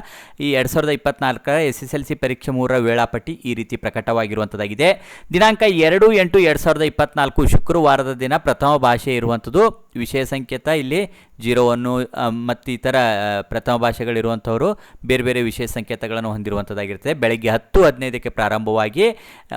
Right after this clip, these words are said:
ಒಂದು ಮೂವತ್ತಕ್ಕೆ ಪರೀಕ್ಷೆ ಮುಕ್ತಾಯವಾಗುವಂಥದ್ದು. ಮೂರು ಗಂಟೆ ಪ್ಲಸ್ ಹದಿನೈದು ನಿಮಿಷಗಳು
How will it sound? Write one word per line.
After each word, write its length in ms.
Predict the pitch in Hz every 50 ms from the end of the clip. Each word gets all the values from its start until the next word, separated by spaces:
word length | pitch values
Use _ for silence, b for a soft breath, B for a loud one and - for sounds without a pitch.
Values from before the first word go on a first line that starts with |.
| - -
ಒಂದು 420 | 143 143 165 190 202 208 226 233 220
ಮೂವತ್ತಕ್ಕೆ 640 | 180 165 156 147 143 135 - - 131 - - 175 202 - - - -
ಪರೀಕ್ಷೆ 340 | - 117 113 113 - - 127
ಮುಕ್ತಾಯವಾಗುವಂಥದ್ದು. 840 | 120 117 110 - - 117 113 113 104 101 98 90 92 87 - - 90
ಮೂರು 200 | 98 110 113 113
ಗಂಟೆ 320 | 107 117 117 110 - 165 196
ಪ್ಲಸ್ 300 | 196 - 160 147 - -
ಹದಿನೈದು 400 | 107 101 110 113 120 123 117 120
ನಿಮಿಷಗಳು 580 | 117 113 107 - - 107 101 113 127 185 208